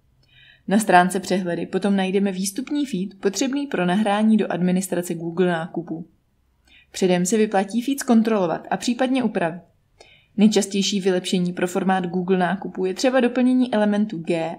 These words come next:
Identifier Exist, v případě, kdy se ve vašem feedu nenachází unikátní identifikátory G, G tin nebo G, M P N.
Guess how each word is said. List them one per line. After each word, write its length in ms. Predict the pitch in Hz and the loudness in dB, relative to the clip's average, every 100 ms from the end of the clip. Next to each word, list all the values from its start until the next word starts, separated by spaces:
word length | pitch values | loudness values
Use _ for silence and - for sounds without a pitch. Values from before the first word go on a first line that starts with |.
| - | -2
Identifier 640 | 180 185 185 180 175 165 - | 0 0 -2 0 2 2 0
Exist, 460 | 185 175 175 - - | -4 -2 -6 -6 -16
v 100 | - | -12
případě, 480 | - 175 180 196 226 - _ _ - - - | -10 -4 -2 -2 -4 -8 _ _ -20 -18 0
kdy 180 | 233 294 | 4 4
se 120 | 302 | 4
ve 100 | 294 | 4
vašem 340 | 330 349 269 | 2 4 0
feedu 280 | 240 226 247 | 0 0 4
nenachází 580 | 247 262 269 269 269 196 | 6 4 4 2 2 2
unikátní 640 | 202 220 233 233 233 208 | 2 4 4 4 2 2
identifikátory 960 | 196 214 214 214 - 190 185 185 185 170 | 2 2 2 -4 0 2 2 0 -4 -4
G, 360 | 165 175 175 | -2 -2 -2
G 220 | 175 175 - | -4 -4 -4
tin 320 | 196 240 285 - | 0 0 0 -4
nebo 200 | 185 175 | -2 -2
G, 340 | 170 190 190 190 | -2 -2 0 -2
M 160 | 185 | -4
P 160 | 175 - - | -2 -4 -4
N. 220 | 175 180 | -8 -10